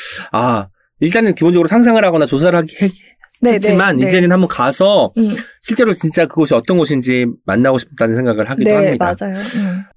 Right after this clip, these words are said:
Speaker 1: 맨하튼의 반딧불이는 흔히 여편이라고 불리는 짧은 소설이에요.
Speaker 2: 네.
Speaker 1: 이게 단편이나 장편이 가지고 있지 않은 다른 매력을 가진다고 봤을 때
Speaker 2: 네.
Speaker 1: 그 매력은 어디서 기인하는 걸까요?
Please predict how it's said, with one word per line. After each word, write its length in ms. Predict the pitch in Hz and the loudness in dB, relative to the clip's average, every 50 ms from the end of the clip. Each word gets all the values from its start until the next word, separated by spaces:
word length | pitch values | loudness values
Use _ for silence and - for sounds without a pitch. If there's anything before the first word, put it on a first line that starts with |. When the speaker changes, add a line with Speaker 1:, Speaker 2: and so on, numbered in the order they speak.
| _ _ - | _ _ -4
Speaker 1:
맨하튼의 360 | 123 139 180 196 185 214 196 160 | -2 0 0 0 0 -2 -2 -2
반딧불이는 640 | 127 123 151 165 165 175 165 160 156 156 160 160 | 0 0 0 -2 0 0 0 2 2 2 2 2
흔히 200 | 196 226 220 180 | 4 4 4 4
여편이라고 600 | 117 107 113 - - 254 254 247 233 220 196 180 | 2 0 0 0 0 2 2 4 2 2 0 0
불리는 560 | 156 143 131 131 127 127 127 127 123 123 123 120 | -2 0 0 2 2 2 0 0 0 0 -2 -2
짧은 320 | - 160 190 208 220 220 | -2 -2 0 0 2 2
소설이에요. 800 | 202 185 175 170 151 127 110 98 90 226 - 202 202 208 202 190 | 0 0 0 0 -2 0 0 0 0 0 0 2 2 2 2 2
Speaker 2:
네. 80 | 196 - | 0 0
Speaker 1:
이게 260 | - 180 185 180 175 180 | 0 0 0 0 0 -2
단편이나 840 | - 123 139 151 - - 233 226 220 208 202 196 185 180 180 180 | -4 -6 -6 -6 -4 0 0 2 2 2 2 2 2 2 2 0
장편이 460 | 175 - 123 117 117 - 180 185 170 - | 0 0 -2 -4 -2 0 0 0 0 0
가지고 400 | - 98 101 - 180 175 185 165 | -2 -6 -4 -4 0 0 0 0
있지 220 | 143 - - 143 | 0 0 -2 -2
않은 300 | 127 123 123 135 131 120 - - - - _ | 0 0 0 0 -2 -4 -6 -12 -20 -20 _
다른 360 | - - 123 151 196 202 190 | -8 -4 -2 0 2 2 2
매력을 340 | 156 135 131 131 123 131 127 | 2 2 2 0 0 0 -2
가진다고 540 | 117 - 95 95 120 123 123 127 120 113 95 | -2 -4 -6 -2 -2 0 2 2 0 0 -2
봤을 400 | 95 85 82 - - 110 98 - | -6 -8 -8 -4 -4 -4 -4 -2
때 200 | 147 151 127 - | -2 -2 -2 -2
Speaker 2:
네. 200 | 208 190 175 165 | -2 -2 -4 -2
Speaker 1:
그 80 | - 151 | -2 -2
매력은 320 | 139 143 170 202 214 175 | 0 0 2 2 2 2
어디서 280 | 117 113 135 151 170 120 | 0 0 0 -2 -6 -6
기인하는 440 | - - 117 117 113 104 101 104 | -2 -2 0 0 0 0 -2 -4
걸까요? 680 | 92 - 90 90 - - 85 87 87 104 143 190 240 | -4 -6 -6 -6 -4 -4 -4 0 0 2 2 2 0